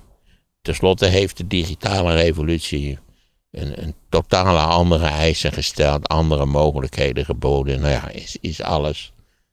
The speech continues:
revolutionair veranderd, maar daar ga ik het dus nu niet over hebben. Eh, want dus die telefoon maakt een telefooncentrale noodzakelijk en het beroep van telefonisten.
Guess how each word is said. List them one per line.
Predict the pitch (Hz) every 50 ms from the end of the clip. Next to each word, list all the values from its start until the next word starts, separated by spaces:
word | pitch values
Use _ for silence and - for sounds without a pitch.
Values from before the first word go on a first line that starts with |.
| _ _
revolutionair | 71 69 67 71 80 78 90 98 104 104 104 95 85 85 - 92 80 - - 87 82 82 80 80 76 73
veranderd, | 78 76 78 80 76 69 - - - 60
maar | 65 69
daar | 67 65
ga | - 82 82
ik | 82 80
het | - - -
dus | 71 69 -
nu | 67 73 73 71
niet | 69 71 78 73 - -
over | 82 76 67 69 76 71
hebben. | 76 80 80 80 - - - - - - - - - - - - _
Eh, | - - 80 73 - - - - - - - - - - - - -
want | - - - -
dus | - - -
die | - - - -
telefoon | - 143 131 - 76 - - 107 110 - -
maakt | 107 101 98 104 -
een | - - -
telefooncentrale | - 107 98 80 69 - - 78 82 85 71 - - 76 73 - - 76 76 73 73 67 65
noodzakelijk | 67 64 - - - - 73 78 92 - - - - -
en | - - - 92 92 101 110 - - - _ _ _
het | - 101 113 117 85
beroep | 82 78 95 127 143 -
van | - - 151 -
telefonisten. | - 123 120 - - - - 110 104 98 98 - - - - 98